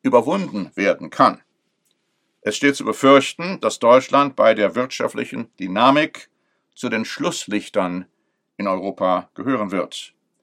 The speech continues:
Wie kann es etwa sein, dass die Verlierer jetzt Hunderttausende Mieterinnen und Mieter mit geringem Einkommen sind, die mit deutlichen Mieterhöhungen und wieder steigenden Strompreisen rechnen müssen?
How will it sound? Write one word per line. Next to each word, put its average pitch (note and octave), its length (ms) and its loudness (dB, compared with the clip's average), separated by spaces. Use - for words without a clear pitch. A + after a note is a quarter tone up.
Wie C3 100 2
kann F3+ 120 4
es F3+ 80 2
etwa F3 220 4
sein, F3 460 4
dass C#3 160 4
die D3+ 100 0
Verlierer D#3 480 2
jetzt C#3 280 0
Hunderttausende E3 1120 0
Mieterinnen D#3 600 -4
und B2+ 240 -6
Mieter B2+ 540 4
mit C3 180 0
geringem C#3 300 0
Einkommen C3 500 0
sind, A#2 320 0
die C3+ 320 4
mit - 360 -6
deutlichen C#3+ 720 2
Mieterhöhungen C3+ 840 2
und - 140 -14
wieder C#3+ 180 2
steigenden B2 720 4
Strompreisen B2+ 1000 2
rechnen F#2+ 480 -6
müssen? - 400 -8